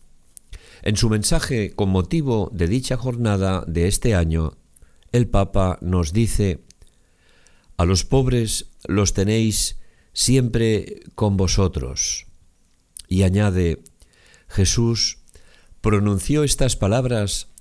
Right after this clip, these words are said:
en el contexto de una comida en Betania,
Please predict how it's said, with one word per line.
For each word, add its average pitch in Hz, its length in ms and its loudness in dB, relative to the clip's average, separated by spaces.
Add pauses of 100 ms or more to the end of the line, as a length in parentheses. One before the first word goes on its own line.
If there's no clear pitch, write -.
(440)
en 85 120 0
el 92 140 0
contexto 123 800 -2
de 98 200 0
una 131 240 0
comida 113 600 0 (100)
en 90 200 0
Betania, 76 640 0